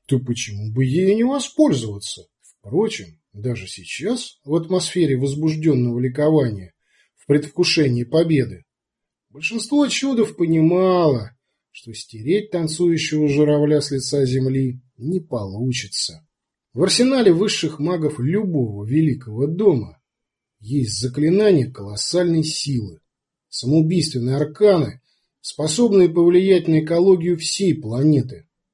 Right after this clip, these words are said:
И угроза их применения всегда позволяла лидерам терпящих бедствия домов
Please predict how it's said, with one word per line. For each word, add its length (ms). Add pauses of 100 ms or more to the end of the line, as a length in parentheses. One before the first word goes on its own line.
(500)
И 60
угроза 540
их 160
применения 800 (400)
всегда 460
позволяла 680
лидерам 440
терпящих 600
бедствия 440
домов 480